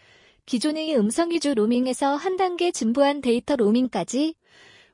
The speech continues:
가능해져 말 그대로 글로벌 서비스를 제공할 수 있는 기반을 마련했다고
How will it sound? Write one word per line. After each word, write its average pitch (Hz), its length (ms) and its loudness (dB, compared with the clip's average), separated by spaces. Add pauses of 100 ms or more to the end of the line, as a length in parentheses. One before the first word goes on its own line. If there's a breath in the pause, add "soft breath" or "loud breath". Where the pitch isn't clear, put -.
가능해져 285 560 0
말 240 260 2
그대로 240 460 -2
글로벌 277 420 0
서비스를 320 600 0
제공할 269 460 -2
수 294 120 -4
있는 277 280 -4
기반을 254 360 0
마련했다고 233 840 -2